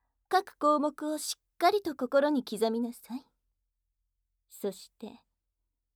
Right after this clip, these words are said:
ゼロの合図で、無様に果てちゃいなさい。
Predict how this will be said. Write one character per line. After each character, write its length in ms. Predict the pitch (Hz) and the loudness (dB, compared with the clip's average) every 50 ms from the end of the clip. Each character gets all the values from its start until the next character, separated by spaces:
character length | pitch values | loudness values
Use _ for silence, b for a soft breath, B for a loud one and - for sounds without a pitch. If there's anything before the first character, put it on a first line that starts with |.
| _ _ _ - | _ _ _ -4
ゼ 200 | 208 240 285 359 | 0 2 2 4
ロ 160 | 381 392 381 | 2 2 0
の 400 | 339 302 269 254 240 214 220 240 | 0 -2 -2 -2 -2 0 0 0
合 160 | 269 311 311 | 0 0 -2
図 220 | 294 - - 262 254 | -6 -10 -14 -14 -14
で、 80 | - 208 208 - _ _ _ _ _ _ _ _ _ _ _ _ _ _ _ _ _ _ _ _ _ _ _ _ _ _ _ _ _ _ _ _ _ _ _ _ _ _ _ _ _ _ _ _ _ _ _ _ _ _ _ _ | -14 -18 -20 -20 _ _ _ _ _ _ _ _ _ _ _ _ _ _ _ _ _ _ _ _ _ _ _ _ _ _ _ _ _ _ _ _ _ _ _ _ _ _ _ _ _ _ _ _ _ _ _ _ _ _ _ _
無 200 | - 175 180 185 190 | 6 8 8 8 6
様 320 | - 220 190 160 160 151 | 6 4 4 2 0 -4
に 140 | - 147 - | -6 -10 -4
果 260 | - - 240 196 220 | 4 6 8 8 8
て 120 | - 269 | 8 4
ち 160 | 247 - - 185 | 4 4 2 0
ゃ 60 | 170 | 0
い 60 | 160 | 0
な 120 | 156 156 | -2 -6
さ 300 | - - - - 156 190 | -8 -10 -10 -8 -6 -6
い。 60 | 208 | -6